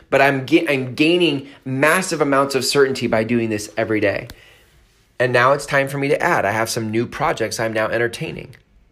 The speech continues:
right? My muscle has grown, and I can now, uh, I can now lift heavier weight, so I'm going to,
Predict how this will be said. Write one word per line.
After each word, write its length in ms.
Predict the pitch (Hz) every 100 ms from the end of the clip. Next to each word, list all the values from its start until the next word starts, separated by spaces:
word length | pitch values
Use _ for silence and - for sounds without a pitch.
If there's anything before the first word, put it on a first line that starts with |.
| _
right? 280 | 110 123 - -
My 140 | -
muscle 440 | 123 127 151 170 143
has 220 | 135 120
grown, 640 | 113 113 135 139 110 175 - - -
and 120 | 123
I 80 | 120
can 180 | 143
now, 300 | 127 123 120 120 - _ -
uh, 260 | 120 101 - - _ _
I 100 | -
can 160 | 120 120
now 160 | 123 123
lift 320 | 120 151 -
heavier 420 | - 139 127 117
weight, 380 | 107 120 113 -
so 160 | -
I'm 120 | 123 117
going 180 | 123 120
to, 260 | 127 117